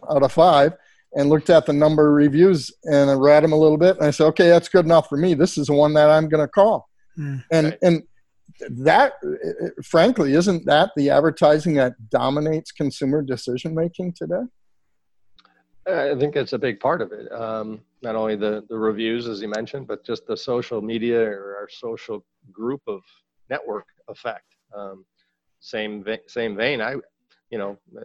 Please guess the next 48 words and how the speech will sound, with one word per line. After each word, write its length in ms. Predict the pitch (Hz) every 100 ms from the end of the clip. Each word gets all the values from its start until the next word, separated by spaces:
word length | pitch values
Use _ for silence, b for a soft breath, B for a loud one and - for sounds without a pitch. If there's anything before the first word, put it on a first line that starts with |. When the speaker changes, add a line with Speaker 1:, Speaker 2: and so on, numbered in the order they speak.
| 107
Speaker 3:
I 80 | 107
belong 400 | 107 107 104 107
to 120 | -
c-, 280 | - _ _ 104
neighborhood 400 | 110 107 110 -
community 400 | - 110 135 120
sites 380 | 113 127 117 -
online. 460 | 120 113 113 113 110
I 60 |
belong 360 | 98 107 104 101
to, 120 | 101
obviously, 380 | 101 104 92 104
the 160 | 98 90
Facebook 460 | 107 104 - 110 _ _ -
group 240 | 113 110
of 100 | 110 117
friends, 380 | 107 110 110
and 140 | 104 95 _ b b 113 -
I'll 160 | 120 117
ask 220 | 113 -
them 260 | 113 139 107
what 220 | 110 -
furnace 360 | 120 107 98 -
to 100 | 98
buy, 220 | 95 - _ _ _ 107
who's 140 | 110
had 180 | 120 113
a 60 |
recent 340 | 110 117 127 113
experience. 680 | - 143 127 92 - _ 104
And 160 | 98 _ b b b _
so 60 | 117
that 160 | 123
word 200 | 117 120
of 100 | 101
mouth, 300 | 104 104 113 _
you 80 | 101
know, 140 | 98
sort 200 | 101 107
of 60 | 101
indirect 520 | 110 107 104 110 -
referral, 560 | 101 - 113 107 107 104
if 120 | -
you 140 | 98
will, 260 | 101 107 113
or 200 | 95 -
indirect 360 | 107 101 101 -
rating. 460 | 95 110 107 110